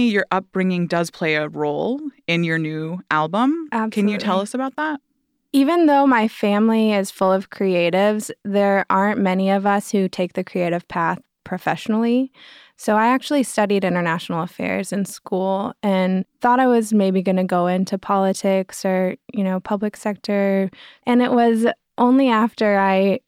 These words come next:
Speaker 2: tried a lot of jobs in those areas that I realized that I didn't have a choice. I just have to, I have to do my art.
Speaker 1: Yeah.
Speaker 2: But I gave it a really fair shot. <laughs> I tried to be normal. <laughs>
Speaker 1: Normal is overrated.
Speaker 2: Mm-hmm.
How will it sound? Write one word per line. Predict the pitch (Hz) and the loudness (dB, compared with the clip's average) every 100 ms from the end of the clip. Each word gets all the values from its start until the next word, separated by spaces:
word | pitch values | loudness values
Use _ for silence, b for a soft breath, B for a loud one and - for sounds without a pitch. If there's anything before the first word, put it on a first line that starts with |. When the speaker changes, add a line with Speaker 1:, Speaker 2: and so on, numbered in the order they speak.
| - | -12
Speaker 2:
tried | - 202 190 190 | -4 0 2 2
a | |
lot | 190 196 | 2 2
of | 185 | 0
jobs | 180 190 190 190 | 0 0 2 0
in | 196 190 | 0 2
those | 185 185 - | 2 -2 -2
areas | 185 190 233 294 294 | -2 0 2 2 2
that | 214 202 | 0 2
I | 196 | 2
realized | 185 190 190 185 185 180 - | 2 2 2 2 2 -2 0
that | 185 180 180 208 - | 2 2 0 -2 -2
I | 208 | 0
didn't | 196 196 196 | 2 2 2
have | 196 180 | 2 0
a | |
choice. | - 185 185 180 | 0 0 0 0
I | 180 | -2
just | 170 180 | -2 -4
have | 185 190 - | -4 -4 -4
to, | 185 - 240 _ _ | -4 -2 -6 _ _
I | 208 | 0
have | 196 185 | 0 0
to | 190 | 0
do | 190 185 185 185 b b | 0 0 0 -2 b b
my | - 190 | -6 -2
art. | 220 - 269 _ | -2 -4 -6 _
Speaker 1:
Yeah. | 170 156 151 170 - _ _ | -14 -10 -8 -10 -12 _ _
Speaker 2:
But | 233 | 2
I | 247 | 4
gave | 254 277 | 4 4
it | 311 | 4
a | 285 | 2
really | 226 220 208 | 4 4 2
fair | - 165 175 | 2 0 0
shot. | - - - - | -2 -4 -6 -10
<laughs> | _ 359 | _ 0
I | 311 269 240 285 269 233 | 2 2 2 2 2 2
tried | 262 226 | 2 2
to | 214 | 2
be | 214 | 2
normal. | 185 170 - 247 269 _ - | 2 0 -2 -2 -4 _ -4
<laughs> | 339 403 - 370 349 349 330 - 302 - - - 226 - 214 - - 240 - | -2 -2 -4 0 0 2 0 0 -2 -2 -4 -6 -10 -10 -12 -14 -16 -14 -8
Speaker 1:
Normal | 170 156 151 | -6 -4 -6
is | 151 | -4
overrated. | 143 143 143 143 147 | -4 -4 -6 -6 2
Speaker 2:
Mm-hmm. | 285 277 262 | 2 4 2